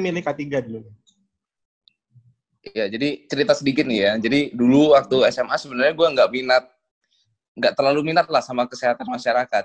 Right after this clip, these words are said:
Speaker 2: gitu.
Speaker 1: Wah.
Speaker 2: Dulu
Speaker 1: A B M
Speaker 2: ya,
Speaker 1: K M loh
Speaker 2: belum,
Speaker 1: ini.
Speaker 2: belum. Iya, <laughs> belum, belum ini sama K tiga. Dulu justru gua ini, apa, ber-, minatnya sama rumpun sosial kayak hukum,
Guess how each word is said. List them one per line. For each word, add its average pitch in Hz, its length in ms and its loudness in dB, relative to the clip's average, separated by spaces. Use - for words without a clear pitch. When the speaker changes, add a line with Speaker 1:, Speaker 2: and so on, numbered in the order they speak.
Speaker 2:
gitu. - 220 -16
Speaker 1:
Wah. 127 560 -2
Speaker 2:
Dulu 156 480 0
Speaker 1:
A 123 100 -6
B 143 140 0
M 131 80 -2
Speaker 2:
ya, 135 100 6
Speaker 1:
K 131 220 -10
M 214 180 0
loh 185 60 2
Speaker 2:
belum, 147 240 4
Speaker 1:
ini. 143 80 -8
Speaker 2:
belum. 147 160 0
Iya, 160 240 4
<laughs> 269 240 -4
belum, 139 240 6
belum 143 340 4
ini 147 160 -4
sama 147 160 0
K 143 160 0
tiga. 156 240 -4
Dulu 156 560 2
justru 147 320 -2
gua 170 240 0
ini, 170 480 -6
apa, 175 320 -4
ber-, 135 320 -4
minatnya 143 320 -2
sama 143 240 -4
rumpun 139 240 -8
sosial 135 400 0
kayak 110 240 -2
hukum, 123 640 -4